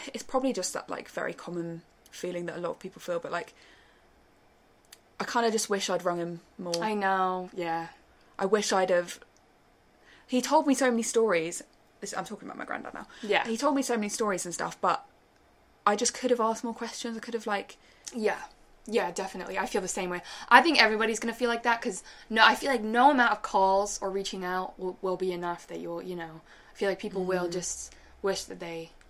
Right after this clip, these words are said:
Speaker 2: yeah.
Speaker 1: But it's given me the hindsight to, um, look at the grandparents that I do still have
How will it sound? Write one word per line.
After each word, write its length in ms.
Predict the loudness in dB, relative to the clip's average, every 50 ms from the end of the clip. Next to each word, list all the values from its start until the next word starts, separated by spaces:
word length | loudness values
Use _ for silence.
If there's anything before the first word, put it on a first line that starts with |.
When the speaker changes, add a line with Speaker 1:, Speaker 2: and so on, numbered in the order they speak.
| -20 -20 -20 -20 -20 -20 -20 -20 -20 -20 -20 -20 -20 -20 -20 _ -20 -20 -20 -20 -20 -20 -20 -20 _ -20 _ _ _
Speaker 2:
yeah. 260 | _ -8 -8 -8 -10 -14 -16 -20 -20 -20 -20 -20 -20 -20 -4 4
Speaker 1:
But 180 | 8 8 8 8
it's 120 | 6 2
given 260 | 4 4 4 4 4 0
me 80 | -2
the 80 | -2 -4
hindsight 680 | -2 0 0 0 0 -2 -4 -2 -2 -2 -2 -2 -4 -8
to, 520 | -8 -6 -4 -6 -4 -4 -6 -6 -8 -10 -14 _ -20 _ -20 -20 -20 -20 -20 _ _ _ _ _ _ _ _ 0
um, 480 | 2 4 4 2 2 -2 -8 -10 -10 -14 _ _ _ _ _ _ _ _ _ _ _ _ -6
look 200 | -6 -4 -4 -4
at 60 | -4
the 60 | -4
grandparents 400 | -2 -4 -4 -4 -6 -6 -6 -6
that 60 | -6
I 60 | -8
do 180 | -6 -6 -8 -8
still 360 | -8 -10 -6 -4 -2 -2 -2
have 380 | -2 -2 -4 -4 -4 -8 -16